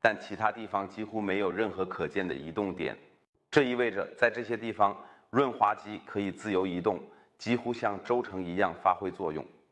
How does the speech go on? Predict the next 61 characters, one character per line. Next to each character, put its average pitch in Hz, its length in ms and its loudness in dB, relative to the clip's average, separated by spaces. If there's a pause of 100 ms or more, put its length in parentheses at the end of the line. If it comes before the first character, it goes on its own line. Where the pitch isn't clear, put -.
(260)
这 151 100 8
导 120 220 4
致 117 160 -8
升 135 300 -4
降 127 260 2
螺 123 200 0
纹 117 200 -2
具 117 420 -6
有 87 200 2
极 110 240 -4
好 101 180 4
的 85 100 -2
滑 - 240 4
动 101 200 -6
特 98 200 0
性， 80 240 -8 (760)
这 131 120 8
正 127 220 2
是 127 140 -4
我 104 180 4
们 90 160 -2
在 104 180 4
生 123 240 -6
产 90 220 -4
过 104 160 2
程 92 220 -4
中 101 280 0 (360)
努 90 220 2
力 107 140 4
实 101 220 -4
现 101 240 0
的 82 80 -2
目 87 160 -2
标。 73 260 2 (520)
维 104 100 8
修 127 180 6
细 127 160 -10
节 110 300 4 (140)
有 87 160 4
时 - 120 -2
候 110 160 2
会 113 140 -2
产 80 240 -4
生 104 240 -4
巨 120 180 -2
大 101 160 8
杠 101 200 -2
杆 87 120 -2
效 82 280 0
应， 76 120 -10 (480)
就 113 120 8
像 113 240 6
螺 104 160 6
纹 107 200 2
表 82 200 4
面 90 200 0
一 80 140 -4
样 92 180 4
的 82 80 -6
情 76 240 -10
况。 85 240 -2